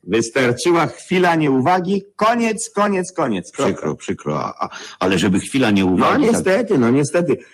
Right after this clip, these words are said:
Speaker 1: Po prostu ja się nie zorientowałem, że trzeciego dnia przestaliśmy, przestaliśmy grać w pokera, a zaczęliśmy w brydża.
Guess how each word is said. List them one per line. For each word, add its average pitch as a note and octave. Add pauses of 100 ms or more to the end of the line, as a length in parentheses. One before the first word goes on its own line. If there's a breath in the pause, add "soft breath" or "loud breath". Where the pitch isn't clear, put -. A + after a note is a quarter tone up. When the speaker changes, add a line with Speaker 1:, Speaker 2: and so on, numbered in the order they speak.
(260 loud breath)
Speaker 1:
Po E2+
prostu -
ja A2+
się -
nie G#2+
zorientowałem, C#3+
że F#2+
trzeciego B2+
dnia F#2
przestaliśmy, A#2 (400)
przestaliśmy C#3
grać A2
w -
pokera, A2+
a -
zaczęliśmy D3+
w F3
brydża. D#3